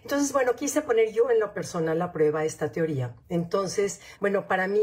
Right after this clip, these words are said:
lo más delicioso del planeta es un croissant calientito, crujiente, con mantequilla y miel. Bueno, me puedo morir,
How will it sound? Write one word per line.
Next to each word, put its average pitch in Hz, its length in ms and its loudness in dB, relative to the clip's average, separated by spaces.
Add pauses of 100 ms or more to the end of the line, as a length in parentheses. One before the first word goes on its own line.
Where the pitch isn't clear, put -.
(140)
lo 196 160 0
más 202 220 0
delicioso 202 580 -2
del 165 120 0
planeta 147 400 -2
es 165 160 0
un 196 100 0
croissant 180 600 -2
calientito, 170 720 -2
crujiente, 165 640 -2
con 156 180 0
mantequilla 147 640 -2
y 147 100 4
miel. 147 300 0
Bueno, 165 360 -4
me 175 280 0
puedo 190 320 -2
morir, 135 320 -2